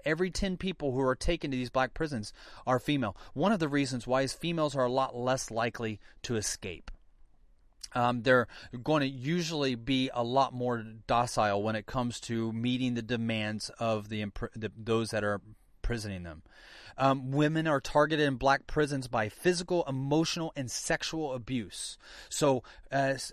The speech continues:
uh, sexual assaults can be used as a way to extract information from these females.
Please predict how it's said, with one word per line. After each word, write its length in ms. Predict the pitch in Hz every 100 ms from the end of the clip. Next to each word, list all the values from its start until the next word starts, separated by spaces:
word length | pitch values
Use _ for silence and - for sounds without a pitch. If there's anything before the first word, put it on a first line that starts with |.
| -
uh, 60 | 117 113 127 - 120
sexual 560 | - - 180 - 190 170
assaults 480 | 151 - 147 147 -
can 180 | 131 120
be 120 | 120
used 460 | 113 139 175 170 -
as 180 | 135
a 80 | 131
way 340 | 113 123 139 127
to 180 | - 120
extract 500 | - - 135 135 135
information 760 | 120 - 120 143 180 - 113
from 380 | - - 127 127
these 220 | 120 110
females. 640 | - 120 98 76 - -